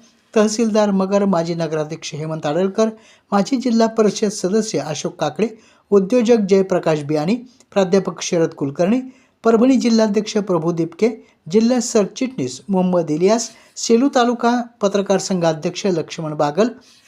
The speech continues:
आदी उपस्थित होते. पुढे बोलताना देशमुख म्हणाले, "राज्य सरकारने पत्रकारांसाठी पेन्शन योजना सुरू केली, आरोग्य योजना सुरू केल्या,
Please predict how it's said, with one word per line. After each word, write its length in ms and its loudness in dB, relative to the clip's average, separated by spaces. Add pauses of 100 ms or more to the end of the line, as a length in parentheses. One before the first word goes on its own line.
आदी 260 2
उपस्थित 460 -2
होते. 340 -8 (540)
पुढे 180 6
बोलताना 400 2
देशमुख 440 2
म्हणाले, 280 0 (460)
"राज्य 320 0
सरकारने 520 0
पत्रकारांसाठी 920 0
पेन्शन 480 -2
योजना 400 0
सुरू 280 -4
केली, 200 -6 (500)
आरोग्य 380 2
योजना 440 4
सुरू 300 -4
केल्या, 160 0